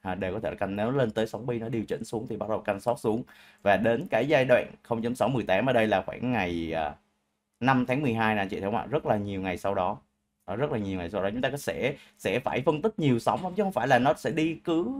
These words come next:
giống như cái đợt này đâu anh chị. Nó không phải là đi một sải rất là dài đâu, mà có thể là bò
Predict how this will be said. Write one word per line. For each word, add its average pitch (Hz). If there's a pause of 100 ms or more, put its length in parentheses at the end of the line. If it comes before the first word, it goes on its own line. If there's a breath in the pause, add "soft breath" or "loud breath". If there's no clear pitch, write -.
(420)
giống 165
như 220
cái 202
đợt 151
này 123
đâu 143
anh 147
chị. 147
Nó 135
không -
phải 120
là 127
đi 143
một 139
sải -
rất 214
là 170
dài 113
đâu, 131 (360 soft breath)
mà 117
có 165
thể 170
là 127
bò 98